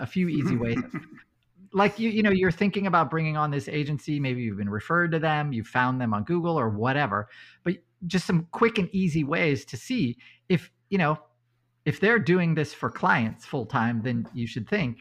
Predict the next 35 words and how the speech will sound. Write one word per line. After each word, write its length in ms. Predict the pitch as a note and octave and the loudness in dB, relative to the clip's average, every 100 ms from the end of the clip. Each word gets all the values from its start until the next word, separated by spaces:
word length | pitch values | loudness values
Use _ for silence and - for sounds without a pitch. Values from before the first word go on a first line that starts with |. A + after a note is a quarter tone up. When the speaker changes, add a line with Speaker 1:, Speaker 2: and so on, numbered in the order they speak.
| - | -4
Speaker 1:
you 140 | D3+ | 0
would 160 | D#3 A2+ | 2 2
think 340 | A3 D#3+ A2+ | 2 0 -2
they'd 160 | D3 C#3 | -2 0
be 80 | C#3+ | 2
doing 300 | D3 C3+ B2+ | 2 0 -2
it 100 | - | -6
f-, 260 | - - _ _ | -12 -20 _ _
for 100 | - | -6
themselves, 800 | B2+ A#2 G#2+ C#3+ G2+ - - - - _ _ | -2 -2 -2 0 0 -2 -14 -20 -20 _ _
right? 300 | A2+ D3 - | -2 -2 -4
And 140 | D3+ D3 | -4 -2
if 80 | |
they 160 | - D3 | 0 2
aren't, 460 | F#3+ A3 B2+ - - _ - - - _ _ _ _ _ _ _ _ C3+ | 4 4 4 -4 -12 _ -20 -20 -20 _ _ _ _ _ _ _ _ -2
maybe 300 | C#3 D3+ D3+ | 0 2 2
you 120 | C#3+ | 2
should 300 | - B2 B2+ - - | -2 -4 -6 -12 -2
rethink, 680 | B2+ C#3 C3+ C3+ A#2 - - | 2 2 2 -2 -4 -10 -8
uh, 280 | A#2+ G#2+ G#2 G#2+ | -4 -2 -4 -6
joining 420 | - A#2 G2+ F2+ | -4 -2 -2 -4
them. 180 | F#2 - - _ _ _ | -10 -14 -20 _ _ _
Okay? 380 | - D3+ G3+ - _ _ _ - | -6 -4 -4 -6 _ _ _ -10
Make 140 | B2+ | -6
sense? 280 | E3+ E3+ E3+ C3 | -2 -2 -2 -2
Speaker 2:
Yeah. 140 | B2 - _ _ | -2 -4 _ _
Yeah, 180 | A#2+ G2 | -4 -2
definitely. 480 | G2 - A2 E2+ D#2+ | -2 -4 -4 -6 -10
Speaker 1:
Right. 80 | E2 | -16
Speaker 2:
It's, 260 | - - - | -16 -18 -18
uh, 40 | - - _ _ - | -20 -20 _ _ -16
I 160 | E2 D#2+ - | -14 -14 -8
can't 220 | A#2+ C3 | -4 -2
wait 160 | B2 - | -4 -4
to 200 | G2+ | -6